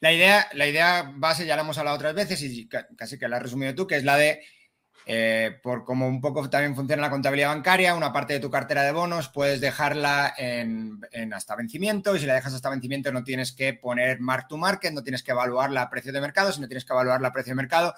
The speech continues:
Los tipos de interés pueden subir mucho, el valor presente del bono puede irse al suelo, que a ti primero paz y después gloria, mientras no tengas una... una, una, una huida de liquidez que te obligue a, de alguna forma a, a, a, a, a tener que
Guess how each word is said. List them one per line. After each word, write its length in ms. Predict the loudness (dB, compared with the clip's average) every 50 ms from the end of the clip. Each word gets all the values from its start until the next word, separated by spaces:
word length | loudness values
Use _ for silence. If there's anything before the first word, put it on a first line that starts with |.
| -12 -18 -20 -20 _ -12
Los 100 | -10 -10
tipos 200 | -2 2 2 2
de 40 |
interés 220 | 4 6 6 4 6
pueden 180 | 4 0 0 0
subir 200 | 0 -2 -2 0
mucho, 320 | 0 0 2 6 6 6
el 80 | 6 4 0 -4 0
valor 260 | 2 2 2 2 2
presente 320 | -2 -4 -4 -4 -2 0
del 140 | 0 0 2
bono 200 | 2 0 0 0
puede 200 | 0 0 0 2
irse 160 | 0 0 -4
al 100 | -4 -2
suelo, 340 | 4 6 6 8 8 6 4 0 -10 -20 _ _ _
que 60 | -8 -8
a 80 | -4
ti 420 | -2 -2 0 0 0 -2 -4 -8 _ _ _ _
primero 320 | -10 -6 -2 -2 -2 2
paz 200 | 2 0 2 2
y 20 | 0
después 300 | -2 -2 -2 -4 -2 0
gloria, 340 | 2 2 2 2 2 0
mientras 300 | 0 -2 -4 -4 -6 -8
no 100 | -8 -8
tengas 240 | -6 -4 -4 -4 -4
una... 380 | -2 -2 0 0 0 -2 -2 -4 -6
una, 420 | -4 -2 -2 0 -2 -2 -4 -8 -10 -20 -20 _ _ _ _
una, 520 | -4 0 2 2 4 4 2 0 0 -2 -4
una 200 | -2 0 0 0
huida 380 | 2 2 2 2 4 4 4 4
de 140 | 4 2 0
liquidez 460 | 0 -2 -2 -2 0 0 0 0 -2
que 100 | -4 -6
te 140 | -4 -2 -2
obligue 800 | -2 -2 -2 -4 0 2 4 6 6 6 4 2 2 2 4 4
a, 300 | 4 4 2 0 -4 -10 _ -12 -10 -10 -10 -10 -12 _ _
de 160 | -8 -6 -4
alguna 280 | -4 -2 0 0 0 0
forma 500 | 4 4 4 4 4 2 0 -2 -4 -4 -10 -16 -16 -18 -20 _ _
a, 180 | 2 2 2
a, 420 | 2 0 0 0 0 2 2 0 0
a, 380 | -2 -2 -2 -2 0 0 -2
a, 400 | -2 -2 -2 -2 -2 -2 -4 -8 -10
a 140 | -12 -10 -8
tener 280 | -8 -6 -6 -6 -4
que 260 | -4 -6 -6 -6 _